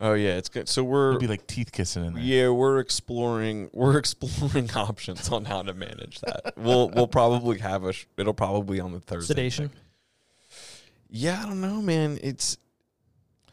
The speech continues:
Speaker 1: it's
Speaker 2: Just,
Speaker 1: like
Speaker 2: just go
Speaker 1: trying
Speaker 2: with
Speaker 1: to, it's like trying to put a coat on a tiger that's covered in, like, slippery butter or
Speaker 3: Oh, I
Speaker 1: something
Speaker 3: can
Speaker 1: like
Speaker 3: totally
Speaker 1: that. It's,
Speaker 3: picture
Speaker 1: it's
Speaker 3: it.
Speaker 1: just not gonna go well. Like, there's no recipe there. It's like they need to come outside,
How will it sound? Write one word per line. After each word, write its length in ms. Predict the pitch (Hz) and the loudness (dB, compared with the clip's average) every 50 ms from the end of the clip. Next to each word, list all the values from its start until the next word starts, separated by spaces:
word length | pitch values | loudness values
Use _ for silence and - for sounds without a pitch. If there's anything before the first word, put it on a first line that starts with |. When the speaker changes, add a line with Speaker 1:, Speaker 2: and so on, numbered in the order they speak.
| _ _ | _ _
Speaker 1:
it's 80 | - 143 | -8 -6
Speaker 2:
Just, 120 | 160 - | 0 2
Speaker 1:
like 120 | 180 175 160 | 2 2 2
Speaker 2:
just 120 | 170 - | 2 2
go 60 | 196 | 2
Speaker 1:
trying 180 | 202 202 208 208 | 4 4 4 2
Speaker 2:
with 100 | 208 - | 2 2
Speaker 1:
to, 60 | 190 | 0
it's 140 | 190 185 - | 0 2 2
like 140 | 214 196 190 | 0 0 0
trying 220 | - 214 214 208 | -2 -4 -2 -2
to 60 | 190 | -4
put 180 | - - 190 165 | -2 -2 0 -2
a 40 | 151 | -2
coat 480 | - - - - 165 160 151 117 - _ _ _ _ _ _ _ _ _ _ _ _ _ _ _ _ _ _ _ _ _ _ _ _ _ _ _ _ - | -2 -4 -2 0 2 2 2 0 -4 _ _ _ _ _ _ _ _ _ _ _ _ _ _ _ _ _ _ _ _ _ _ _ _ _ _ _ _ -6
on 160 | 131 123 113 | -4 -2 -2
a 80 | 107 | -2
tiger 760 | 104 - - - 139 143 139 131 120 117 110 101 95 95 98 - _ _ _ _ _ _ _ _ _ _ _ _ _ _ _ _ _ _ _ _ - - - - - _ - | -4 -6 -6 -2 -2 0 0 0 2 2 2 0 0 -2 -6 -12 _ _ _ _ _ _ _ _ _ _ _ _ _ _ _ _ _ _ _ _ -20 -20 -20 -20 -20 _ -8
that's 160 | 113 107 - | -8 -6 -2
covered 360 | - - 127 117 110 110 101 | 0 2 2 2 2 0 -2
in, 160 | 98 95 92 | -2 -4 -6
like, 200 | 95 95 95 - | -6 -8 -6 -6
slippery 480 | - - - 113 104 - 101 95 92 82 | -6 -6 -4 -6 -6 -6 -6 -6 -6 -6
butter 380 | 82 - 85 80 - 78 76 67 | -8 -8 -8 -8 -8 -10 -12 -10
or 60 | - | -6
Speaker 3:
Oh, 60 | 165 | -6
I 40 | 156 | -4
Speaker 1:
something 100 | 147 139 | -4 -6
Speaker 3:
can 80 | - - | -6 -8
Speaker 1:
like 60 | - | -6
Speaker 3:
totally 160 | 143 139 - - | -4 -4 -2 -4
Speaker 1:
that. 60 | 131 | -2
It's, 100 | 131 - | -2 -4
Speaker 3:
picture 180 | 113 - - | -4 -2 -2
Speaker 1:
it's 120 | 113 110 - | -4 -2 0
Speaker 3:
it. 20 | |
Speaker 1:
just 160 | 127 120 113 | 0 0 0
not 300 | 123 123 123 123 120 - | 0 2 2 2 0 0
gonna 220 | - 117 110 101 95 | 0 0 2 2 0
go 260 | 90 85 80 85 85 | -2 -4 -6 -6 -4
well. 180 | 87 85 80 - | -4 -6 -6 -4
Like, 200 | - 95 101 98 | -4 -4 -4 0
there's 180 | - 113 113 117 | 0 0 2 2
no 240 | 131 135 131 131 | 2 4 6 6
recipe 640 | 131 120 113 110 107 104 - 107 92 - - 95 92 | 6 8 8 6 6 4 2 -2 -4 -4 -4 -6 -4
there. 160 | 82 90 - | -4 -4 -4
It's 160 | - 101 - - | -4 -4 -4 -6
like 140 | 104 - | -6 -4
they 100 | - 117 | -4 -2
need 160 | 127 147 165 165 | -2 0 0 0
to 60 | 165 | 0
come 180 | - 185 160 | 0 0 0
outside, 460 | 160 151 143 - 143 139 135 131 123 | 0 0 0 2 4 4 4 4 2